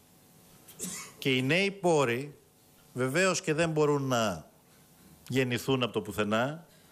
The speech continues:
αλλά μπορούν να βρεθούν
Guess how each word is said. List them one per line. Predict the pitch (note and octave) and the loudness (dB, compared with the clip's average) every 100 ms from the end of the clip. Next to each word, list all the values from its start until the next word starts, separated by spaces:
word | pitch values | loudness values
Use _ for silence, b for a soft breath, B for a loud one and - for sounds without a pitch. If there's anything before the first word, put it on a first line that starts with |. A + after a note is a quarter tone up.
| B B B B B B B B B - - | B B B B B B B B B -18 -4
αλλά | C3 C#3 | 0 2
μπορούν | C3 C3 D3+ A3+ | 2 4 4 2
να | F#3+ D#3 | 2 0
βρεθούν | A#2+ A2+ - G#2 B2 E3 | 0 0 0 -2 -2 -6